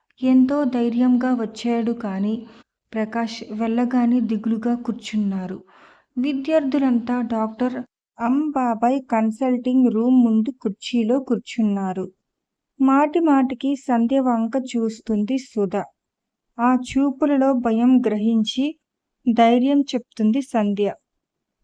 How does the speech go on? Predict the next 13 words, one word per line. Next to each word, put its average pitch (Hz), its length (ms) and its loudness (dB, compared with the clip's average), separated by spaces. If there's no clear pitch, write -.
ఒకరొకరే 294 680 2
వెళ్ళిపోతున్నారు. 233 1120 0
ఐదుగురు 269 500 4
మాత్రమే 247 640 4
మిగిలారు. 220 680 2
"మిస్ 330 360 2
సుధ?" 262 400 2
సుధ 262 300 -2
లేచింది. 220 720 2
ధైర్యమంతా 269 760 2
కూడదీసుకుంది. 240 1160 0
అడుగులు 294 360 4
తడబడుతూ 226 800 0